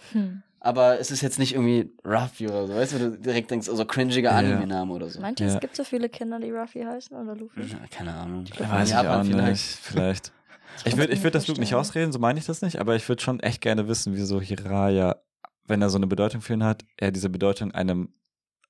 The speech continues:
Speaker 3: anderen Wesen, was auch eine sehr, sehr große, vielleicht viel, viel größere, hoffentlich viel, viel größere <laughs> Bedeutung haben will für ihn,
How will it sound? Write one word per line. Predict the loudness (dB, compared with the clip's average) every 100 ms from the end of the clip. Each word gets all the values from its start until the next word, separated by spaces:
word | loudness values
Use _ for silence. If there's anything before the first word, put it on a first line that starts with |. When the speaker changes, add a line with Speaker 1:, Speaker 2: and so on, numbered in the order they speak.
| _
Speaker 3:
anderen | 2 2 2 2 0 2
Wesen, | 4 4 2 0
was | -2 0
auch | -2 0
eine | -2 0
sehr, | 2 2
sehr | 2
große, | 2 0 0
vielleicht | -2 -2 0
viel, | -2
viel | 0 0
größere, | 0 -2 -4 -4
hoffentlich | -2 0 0
viel, | -2
viel | -4
größere | -2 0 2 2
<laughs> |
Bedeutung | 2 2 2 2
haben | 2
will | 0
für | 2
ihn, | 2